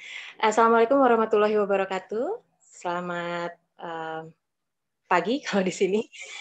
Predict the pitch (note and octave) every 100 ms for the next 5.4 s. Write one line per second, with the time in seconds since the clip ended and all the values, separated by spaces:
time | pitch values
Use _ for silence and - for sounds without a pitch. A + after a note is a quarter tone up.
0 | - - - G3+ G#3 G3+ B3+ B3 A#3+ G#3
1 | G#3+ C#4+ A#3+ G#3 G#3 F#3+ G3+ A#3+ A#3+ F#3
2 | F3+ G3+ G#3+ A3+ - - F#3 F3+ F3 F3
3 | F3 E3 F#3+ D4 F3 E3 E3+ E3 E3+ E3+
4 | D#3 D3+ D#3 G3+ - G3 E3 E3+ E3+ E3+
5 | D#3+ D#3 D#3 E3